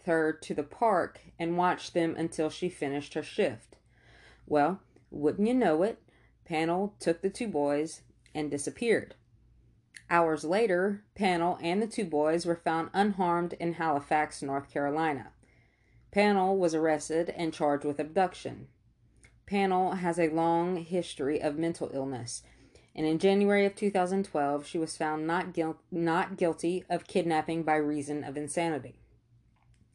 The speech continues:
Yovanda was also eventually charged in the case for child neglect because she allegedly left the boys unattended in the vehicle for hours and then let a complete stranger take them.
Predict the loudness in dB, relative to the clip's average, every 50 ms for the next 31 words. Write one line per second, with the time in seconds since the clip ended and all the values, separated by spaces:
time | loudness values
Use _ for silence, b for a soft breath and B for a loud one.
0 | B B B B B B B B B 6 6 6 6 6 4 2 2 2 4 4
1 | 4 4 4 4 4 4 2 0 -4 -4 0 0 0 0 0 0 2 2 2 2
2 | 2 2 2 2 2 0 -2 -2 -2 -2 -4 -4 -4 -2 -2 -2 -4 -4 -2 -2
3 | -2 -2 -2 -4 -6 -6 -6 -6 -8 -6 -4 -4 -4 -4 -4 -8 -10 -16 -18 -10
4 | -6 -6 -6 -4 0 0 2 2 2 0 -2 -2 0 0 0 0 -2 -4 -16 -20
5 | -20 B B B B B B B B -2 0 2 2 2 0 0 2 4 4 4
6 | 4 2 2 2 0 -2 -2 -2 0 0 2 2 4 4 4 2 2 0 -4 -2
7 | 0 0 0 0 0 -2 -4 -6 -4 0 0 0 0 -2 -2 -2 0 0 2 0
8 | 0 -2 -4 -4 0 0 0 0 0 0 0 0 0 0 0 0 -2 -2 -2 -4
9 | -4 -4 -2 -2 -2 2 4 4 4 4 4 2 0 -2 -4 -8 _ B B B
10 | B B B B B 2 4 4 6 6 4 4 4 4 4 4 2 2 2 2
11 | 0 0 2 0 0 0 2 0 0 0 -2 -8 -6 0 0 2 2 2 2 0
12 | 0 -2 -2 -4 -6 -4 -2 -2 -2 -4 -6 -8 -8 -8 -10 -18